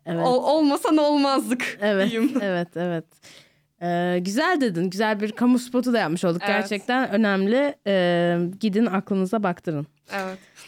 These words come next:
Speaker 1: Geri alkole başlamayın. <laughs> Ee, okey, o zaman şimdi artık son kısma geldik.
Speaker 2: Olur.
Speaker 1: Ee, on tane sorumuz var.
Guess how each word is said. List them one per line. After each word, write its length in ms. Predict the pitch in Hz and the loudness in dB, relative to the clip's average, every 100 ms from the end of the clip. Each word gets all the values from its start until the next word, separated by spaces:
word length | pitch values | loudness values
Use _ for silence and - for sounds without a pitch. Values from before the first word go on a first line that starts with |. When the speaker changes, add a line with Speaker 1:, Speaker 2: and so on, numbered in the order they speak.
| _ - | _ -2
Speaker 1:
Geri 240 | 226 226 | 0 2
alkole 360 | 196 208 226 226 | 2 2 2 2
başlamayın. 500 | 196 - 185 160 143 | 0 0 0 0 -2
<laughs> 60 | - 214 294 302 381 415 403 381 - - - - - 294 285 - - - - | -2 -2 0 2 2 2 2 2 0 -2 -10 -12 -10 -8 -8 -8 -12 -14 -4
Ee, 380 | 196 190 185 185 185 | 0 2 2 2 2
okey, 280 | 277 403 403 | 2 2 2
o 80 | 285 | 4
zaman 260 | 320 349 | 4 2
şimdi 280 | 415 349 359 | 2 2 2
artık 260 | 330 330 - | 2 -2 -2
son 360 | 392 392 392 - | 0 2 0 -2
kısma 320 | 254 - 208 | -6 -2 0
geldik. 640 | 185 160 160 247 - - - _ - | 2 2 0 -2 -6 -20 -20 _ -8
Speaker 2:
Olur. 460 | 320 202 220 - - | -6 -6 -8 -10 -2
Speaker 1:
Ee, 300 | 233 202 190 | 2 2 2
on 200 | 262 349 | 4 4
tane 280 | 320 269 285 | 4 4 2
sorumuz 440 | 330 320 285 240 190 | 2 2 4 4 2
var. 340 | 175 285 - | 0 0 -4